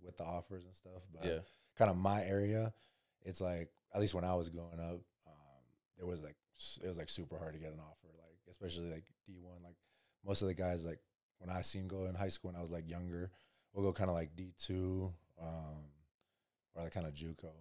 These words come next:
Speaker 1: that kinda route. And so, yeah, I feel like it's not as, um, hype. Like, to even see, like, a five star, like, in my area would, would be crazy.
Speaker 2: Yeah?
Speaker 1: Yeah.
Speaker 2: What, uh, I actually wanna come back to that, but while, before I forget,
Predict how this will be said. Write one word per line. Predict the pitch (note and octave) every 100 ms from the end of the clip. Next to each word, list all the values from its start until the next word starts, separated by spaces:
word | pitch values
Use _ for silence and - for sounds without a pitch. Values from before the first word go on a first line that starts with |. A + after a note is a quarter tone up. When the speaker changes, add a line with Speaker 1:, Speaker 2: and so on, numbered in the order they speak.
| D#2+ -
Speaker 1:
that | E2 E2+
kinda | E2 E2
route. | F2 E2+ E2
And | D#2 D2+
so, | - - - G2 _ _ _ -
yeah, | D2
I | E2+
feel | F#2+
like | E2+
it's | E2+ F2+
not | E2 D#2+
as, | D#2 E2
um, | D#2+ D#2+ _ F2+ _ - - _ _ _ _ _ _
hype. | D2+ D#2+ D#2 _
Like, | F2+ D2+ - -
to |
even | G2 F#2 F2
see, | F#2+
like, | E2+ -
a |
five | - E2 E2
star, | - E2+ E2
like, | E2+ E2+ G#2+
in | G2+
my | F2
area | F2 F2 F#2
would, | - G2+ _ _ _ _ _
would | E2
be | D#2+ D#2+
crazy. | E2+ D#2+ D#2 E2 - _ -
Speaker 2:
Yeah? | G2 G#2 A2 _
Speaker 1:
Yeah. | - - _ _ _ _
Speaker 2:
What, | A2+ A#2+
uh, | B2+ A#2+ A2+ G#2+ G2+ - - _ _ _ _ _ _
I | A#2 A2+
actually | A#2 A#2
wanna | G#2 G2+
come | G#2+
back | G2 G2
to | -
that, | F2+ E2+
but | F#2+ F2+ - _ _
while, | G#2+ G#2+ G#2
before | G#2 - G2+
I |
forget, | G2 F#2+ G#2+ G2+